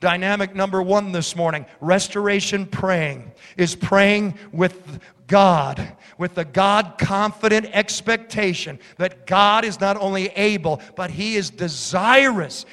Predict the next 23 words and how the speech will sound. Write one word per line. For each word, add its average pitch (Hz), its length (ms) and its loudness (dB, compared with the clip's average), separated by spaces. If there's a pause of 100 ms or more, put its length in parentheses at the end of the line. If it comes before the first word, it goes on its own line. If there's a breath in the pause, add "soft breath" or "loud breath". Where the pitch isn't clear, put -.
He 254 220 -2
is 214 140 -2
desirous 196 1000 0 (200 loud breath)
to 202 120 0
restore 180 640 0
what 165 160 -2
is 165 160 -6
lost 170 720 -4 (720)
or 156 160 0
stolen. 139 640 0 (2750)
You 160 60 0
see, 202 220 -2
restoration 220 1200 0
praying, 175 460 -6 (240)
the 165 80 -12
first 226 500 -10
dynamic 202 640 -2 (260 loud breath)
I, 175 100 -8
I 175 120 -4
want 190 220 -2
to 196 60 -6
begin 180 360 -4
with, 160 180 -4